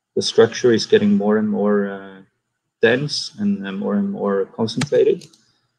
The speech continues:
So the blob, so to speak, is getting more and more compact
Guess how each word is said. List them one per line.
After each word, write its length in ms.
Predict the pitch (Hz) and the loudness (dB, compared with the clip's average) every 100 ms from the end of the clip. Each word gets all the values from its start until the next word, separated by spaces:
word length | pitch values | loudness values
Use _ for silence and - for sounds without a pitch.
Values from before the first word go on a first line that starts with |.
| _ - | _ -2
So 320 | - 117 113 | 8 8 8
the 360 | 107 117 107 110 | 0 -6 0 2
blob, 380 | 117 127 110 | 6 4 4
so 200 | - 98 | 0 -2
to 140 | 90 - | -2 -6
speak, 360 | - 107 110 | -8 -6 -6
is 160 | 123 - | -10 -6
getting 320 | 107 101 98 | -2 -2 -2
more 160 | 104 107 | -4 -2
and 100 | 104 | -2
more 160 | 104 | -2
compact 540 | 101 - 107 - 107 | -6 -4 -4 -4 -12